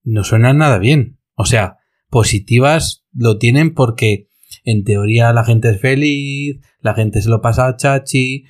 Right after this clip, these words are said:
tiene todo el mundo un trabajo o tiene todo el mundo un medio de vida, pero por detrás siempre hay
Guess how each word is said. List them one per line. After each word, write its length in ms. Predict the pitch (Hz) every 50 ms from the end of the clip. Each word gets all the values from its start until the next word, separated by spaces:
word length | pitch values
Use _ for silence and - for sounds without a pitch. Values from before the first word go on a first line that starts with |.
| _ _ _
tiene 340 | - 117 110 110 113 113
todo 220 | 101 - 113 113 113
el 80 | 110
mundo 640 | 113 113 117 113 110 110 107 107 104 104 101 104 104 - _ _ _ _
un 200 | _ - 123 120
trabajo 720 | 110 113 110 110 110 113 113 113 - - 110 110 110 110
o 160 | 107 - 113 113
tiene 300 | - 120 113 110 110 107
todo 180 | 101 117 110 110
el 80 | 110 110
mundo 640 | 110 110 110 107 107 107 107 107 107 104 104 107 _ _ _ _
un 160 | - 120 120
medio 260 | 123 120 117 120 120
de 140 | 120 131 139
vida, 380 | 143 139 139 147 151 151 - _
pero 320 | - 135 120 135 135 131 -
por 200 | - 120 113 113
detrás 540 | 123 131 127 - 117 123 131 135 - - -
siempre 440 | - 117 113 110 110 107 120 113 113
hay 300 | 110 113 127 139 139 _